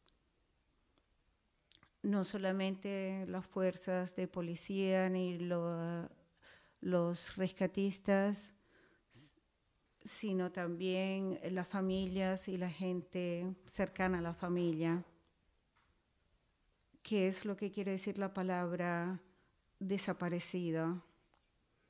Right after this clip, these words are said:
Es, es, se entiende, tiene un significado diferente de país a país,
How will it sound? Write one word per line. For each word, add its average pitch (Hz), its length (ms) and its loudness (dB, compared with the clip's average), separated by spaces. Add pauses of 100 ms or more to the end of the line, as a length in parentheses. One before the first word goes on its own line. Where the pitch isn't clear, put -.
(680)
Es, 185 720 -2 (340)
es, 180 320 2
se - 180 0
entiende, 190 580 4
tiene 202 200 4
un 214 80 2
significado 202 540 2
diferente 190 720 2
de 180 160 2
país 180 380 -2
a 180 120 -2
país, 185 560 -2